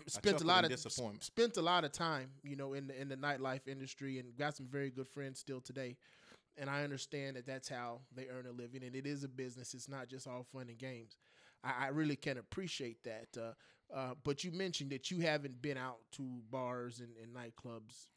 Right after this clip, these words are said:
Speaker 1: you know, in a while. Did, did I hear you say that?
Speaker 2: Uh, well, uh, allegedly.
Speaker 1: You,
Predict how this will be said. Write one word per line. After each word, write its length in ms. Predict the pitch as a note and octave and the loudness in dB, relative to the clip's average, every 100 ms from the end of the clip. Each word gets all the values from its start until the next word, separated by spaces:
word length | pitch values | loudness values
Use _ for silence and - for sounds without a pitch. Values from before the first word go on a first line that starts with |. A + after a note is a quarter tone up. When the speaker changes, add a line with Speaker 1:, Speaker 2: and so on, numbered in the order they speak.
| - | -14
Speaker 1:
you 100 | A2+ | -12
know, 140 | A2+ | -10
in 80 | A2 | -10
a 40 | |
while. 240 | A2+ A2+ G#2 | -8 -8 -8
Did, 160 | A2 B2 | -8 -4
did 100 | C#3 | -2
I 100 | D3+ | 2
hear 120 | D#3+ | 0
you 160 | D#3 | 0
say 200 | D3+ D#3 D3+ | -2 -2 -2
that? 220 | D#3+ - _ - - | -4 -6 _ -16 -10
Speaker 2:
Uh, 420 | A#2+ A#2 A#2 A2+ G#2+ G#2+ - | -6 -2 -2 -2 -4 -10 -10
well, 280 | A2+ A2 G#2 G#2 | -6 -6 -6 -12
uh, 40 | - _ _ - - | -18 _ _ -20 -8
allegedly. 560 | A#2+ C3 B2+ G#2+ - F#2 - _ _ _ _ C3 D#3 | -2 2 2 0 -8 -12 -16 _ _ _ _ -20 -10
Speaker 1:
You, 140 | F3 | -10